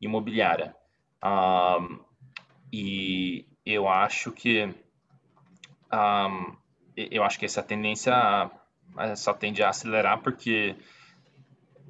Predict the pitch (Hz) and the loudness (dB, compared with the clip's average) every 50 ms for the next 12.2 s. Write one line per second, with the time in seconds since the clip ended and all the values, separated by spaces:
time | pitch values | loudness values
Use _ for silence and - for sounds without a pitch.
0 | - - - _ _ _ - - - 95 98 107 110 104 104 98 - - 104 101 | -20 -20 -20 _ _ _ -2 4 4 6 6 4 2 0 -2 -2 -2 0 0 0
1 | 98 95 95 92 - - - - - 98 95 92 85 80 87 92 - - - 107 | 0 0 -2 -6 -6 -8 -8 -6 -4 -2 0 0 0 0 0 -2 -2 0 2 4
2 | 110 110 113 107 95 87 - - 101 95 92 90 87 - 98 90 85 90 90 92 | 4 4 4 2 0 -2 -2 -2 -2 -2 -2 -4 -4 -4 -4 -4 -4 -6 -8 -8
3 | 95 104 107 101 92 92 90 95 95 95 - - 101 101 98 95 95 92 95 104 | -8 -8 -8 -8 -10 -10 -10 -10 -10 -12 -10 -8 -4 -2 0 0 2 2 2 2
4 | 117 123 - 98 92 87 - - _ - - 95 92 87 - - _ _ - 117 | 2 2 2 0 0 0 -4 -12 _ -6 -4 -2 -2 -2 -4 -6 _ _ -6 -6
5 | 113 - - 117 110 - - - 110 107 104 101 95 - - - 98 - - - | -4 -4 -4 -6 -6 -6 -4 -2 -2 -2 -2 -4 -8 -10 -12 -14 -14 -10 -6 -4
6 | 104 98 98 101 95 98 101 95 95 - 104 101 95 92 90 - - - 90 101 | -2 0 0 0 0 -2 -6 -6 -6 -6 -6 -4 -4 -4 -6 -6 -10 -6 -2 0
7 | 95 98 101 101 - - - - 95 87 95 - 95 95 92 95 92 90 90 87 | 2 2 2 0 0 -2 -6 -10 -10 -10 -10 -8 -6 -4 -4 -4 -6 -6 -8 -8
8 | - - - - 95 95 87 92 92 92 87 90 95 107 120 120 110 98 92 85 | -10 -10 -10 -6 -6 -6 -6 -4 -2 0 2 4 4 2 2 0 -4 -6 -8 -8
9 | - - - - - - - 58 - - - 64 - - - - _ _ _ _ | -8 -10 -14 -14 -16 -16 -14 -14 -12 -14 -14 -16 -18 -20 -20 -20 _ _ _ _
10 | _ _ - - - _ _ _ _ - 110 104 - - 113 110 110 - 107 - | _ _ -20 -20 -20 _ _ _ _ -6 -6 -4 0 0 0 0 0 -2 -4 -2
11 | - 120 104 98 95 92 95 101 101 - - _ _ - - - 101 - - 107 | -2 -4 -2 0 0 -2 -2 -2 -4 -8 -12 _ _ -14 -10 -8 -8 -6 -2 -2
12 | 98 92 - | -2 -2 -2